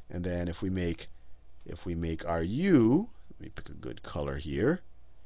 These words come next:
If we make this equal to our u, what's our u prime? U prime is just going to be n times t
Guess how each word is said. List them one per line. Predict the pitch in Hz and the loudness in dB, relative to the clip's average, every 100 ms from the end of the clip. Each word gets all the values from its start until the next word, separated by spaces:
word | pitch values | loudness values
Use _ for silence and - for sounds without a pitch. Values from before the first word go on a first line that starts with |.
| - - | -14 -12
If | - | -6
we | 101 | 0
make | 98 95 | 0 2
this | 147 160 | 2 2
equal | 139 120 131 | 2 0 0
to | 131 | 4
our | 110 101 | 6 6
u, | 160 156 139 160 - - - | 8 10 10 6 2 -12 -2
what's | 151 156 | 0 6
our | 165 143 | 8 8
u | 151 160 | 8 4
prime? | - 180 165 120 82 71 - - - - - - - - | 6 8 10 8 6 0 -6 -12 -14 -14 -14 -14 -14 -6
U | 107 131 | 0 0
prime | - 123 117 143 | 6 8 10 10
is | 131 | 8
just | 104 107 | 6 2
going | 117 107 | 4 4
to | |
be | 95 98 98 - - - - - - | 4 2 0 -6 -12 -12 -14 -14 2
n | 196 185 160 190 175 | 6 8 6 2 0
times | 131 131 131 - | 4 4 4 0
t | - 180 160 156 170 | -2 2 6 6 4